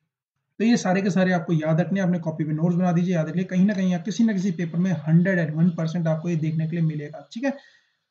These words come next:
Guaranteed बता रहा हूँ, कहीं ना कहीं आपको जरूर मिल जाएगा ये देखने के लिए। इनमें से कुछ ना कुछ आपको हर बार मिलता रहेगा। तो ये constitution हो गई, तो आपका जो, ये election commission हो गया, वो आपका क्या करेंगे, अ, वो constitutional body हो गई।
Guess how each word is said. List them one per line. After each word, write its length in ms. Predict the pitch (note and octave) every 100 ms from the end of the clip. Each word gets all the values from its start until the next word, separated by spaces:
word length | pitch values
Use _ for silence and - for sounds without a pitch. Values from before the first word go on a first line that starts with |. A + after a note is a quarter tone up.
| _ _ _ -
Guaranteed 500 | F3 F3+ G3 F#3 G#3 E3
बता 220 | - C#3
रहा 100 | E3+
हूँ, 80 | E3
कहीं 160 | D#3+
ना 80 | E3
कहीं 140 | E3+
आपको 200 | D#3 F#3+
जरूर 420 | E3 F3 A3 A#3+ G#3+
मिल 200 | F3 D#3
जाएगा 240 | D3+ D3+
ये 60 | D3
देखने 340 | C#3 C#3+ C#3+
के 160 | C#3+ C#3
लिए। 140 | - _ _ _ _ _ -
इनमें 120 | E3+
से 100 | E3
कुछ 220 | - D#3+
ना 60 | D#3+
कुछ 160 | E3+ D#3
आपको 320 | - B3+ _ _ _ F3+
हर 80 | F3
बार 260 | D#3+ G#3
मिलता 300 | D3+ D#3+ C#3+
रहेगा। 340 | C#3+ C3+ C3+ -
तो 60 | F3
ये 100 | F#3+
constitution 580 | F3 E3 F3 F3 F#3
हो 60 | F3
गई, 160 | G#3 G#3+
तो 160 | F3
आपका 260 | D#3+ D#3 D#3+
जो, 220 | E3+ - F3
ये 360 | E3+ D#3+ D#3+
election 300 | E3 E3 G3
commission 320 | F3+ E3+ F#3
हो 100 | E3+
गया, 180 | E3+ B3+ F3
वो 120 | E3
आपका 260 | D3+ E3+
क्या 140 | E3 D#3+
करेंगे, 240 | D#3+ F3 B3+ _ _ _ _ _ _ -
अ, 320 | D#3+ D3+ D3+ - _ _ _ _ _ _ _ _ - _ _ _ _ _ G3+
वो 80 |
constitutional 540 | G3+ F#3+ E3+ E3 D#3+ A#3+
body 340 | G3 D#3 C#3+
हो 100 | C#3+
गई। 100 | C#3